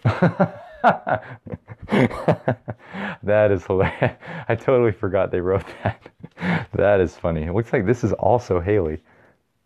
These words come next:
I think. I'm gonna quit worrying about who it is, but <laughs> that,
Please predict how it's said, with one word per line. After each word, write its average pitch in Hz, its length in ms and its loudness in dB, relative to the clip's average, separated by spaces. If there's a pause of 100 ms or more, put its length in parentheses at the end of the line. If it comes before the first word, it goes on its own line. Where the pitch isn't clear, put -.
(280)
I - 80 2
think. 90 520 0 (600)
I'm 123 80 6
gonna 135 140 6
quit - 200 4
worrying 92 280 2
about 85 220 2
who 87 140 0
it 78 60 0
is, 80 240 -2
but - 280 -6
<laughs> - 120 -10
that, - 480 -2